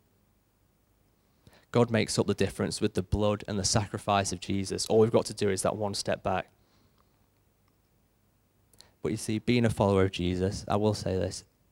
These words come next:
isn't just a one-time decision. It's, it's a lifetime of getting better.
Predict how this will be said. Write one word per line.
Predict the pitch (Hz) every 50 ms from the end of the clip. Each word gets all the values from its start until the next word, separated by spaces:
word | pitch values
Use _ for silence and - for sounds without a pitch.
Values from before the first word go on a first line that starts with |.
| _ _ _
isn't | 104 110 104 113 107 104 - _ _ _ _ _
just | - 110 - -
a | 101
one-time | 98 98 95 92 - 104 98 95
decision. | 95 92 - - 90 - 82 80 78 90 - _ _ _ _ _ _ _ _ _ _ _ _ _ _ _ _ _ _ _ -
It's, | 90 82 - - - - - - _ _
it's | - - - 107
a | 98
lifetime | 101 104 107 107 104 98 101 - - - 98 92 92 92 92 90 - _ _ _ _ _ _ _ _ _
of | 104 95 90 - - _ _ _ _ _ _ _ _ _ _ _ _ _ _ _ _ _ _ - _ _ _ _
getting | - 113 - 104 104 98
better. | 92 - 98 - 92 92 90